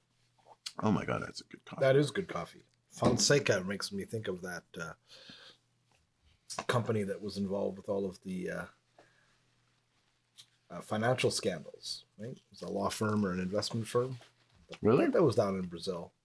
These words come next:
Speaker 2: One of these, uh, I can't remember the name of, it was Fonseca something, but it was like a, an investment company that was basically used as a, like a shelter.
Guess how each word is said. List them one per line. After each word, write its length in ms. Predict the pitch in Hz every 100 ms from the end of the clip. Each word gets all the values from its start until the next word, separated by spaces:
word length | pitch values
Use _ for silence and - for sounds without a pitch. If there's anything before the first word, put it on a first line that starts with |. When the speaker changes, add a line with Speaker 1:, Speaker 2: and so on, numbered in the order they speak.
| _ _ _ _ _ _ _ _ _ _ _ _ _
Speaker 2:
One 140 | 113 107
of 100 | 101
these, 340 | 101 92 -
uh, 240 | 101 87 - -
I 40 |
can't 180 | - 127
remember 180 | 110 101
the 80 | 95
name 160 | 98 95
of, 260 | 90 - - _ _ - - 123
it 40 |
was 160 | 110 -
Fonseca 560 | 127 117 123 135 127
something, 520 | 113 123 117 104 87 82
but 100 | 85
it 80 |
was 160 | 95 -
like 160 | 101 -
a, 140 | 85 _ _ _ - - -
an 100 | -
investment 540 | 117 113 135 131 127 113
company 320 | 117 101 101
that 180 | 95 -
was 140 | 107
basically 600 | 90 101 98 101 92 92
used 280 | 95 104 92
as 160 | 95 87
a, 200 | 85 82 - _ _ _ _ _
like 160 | 90 -
a 160 | 73 -
shelter. 600 | - 110 104 - 92